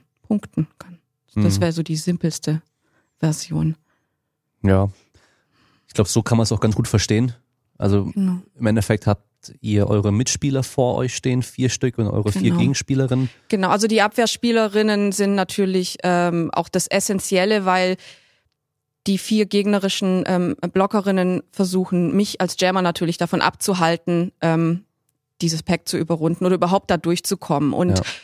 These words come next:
Speaker 1: ähm, es ist Vollkontakt, das ist ähnlich wie im Football.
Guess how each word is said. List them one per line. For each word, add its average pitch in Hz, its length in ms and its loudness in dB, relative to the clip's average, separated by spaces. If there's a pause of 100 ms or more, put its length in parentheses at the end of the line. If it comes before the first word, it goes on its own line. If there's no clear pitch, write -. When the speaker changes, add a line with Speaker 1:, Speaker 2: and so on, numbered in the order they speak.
(140)
Speaker 1:
ähm, 190 260 0
es - 140 -4
ist 196 60 -4
Vollkontakt, 254 580 0
das 202 120 -2
ist 196 140 -4
ähnlich 214 300 0
wie 208 60 0
im 202 100 0
Football. 226 600 -2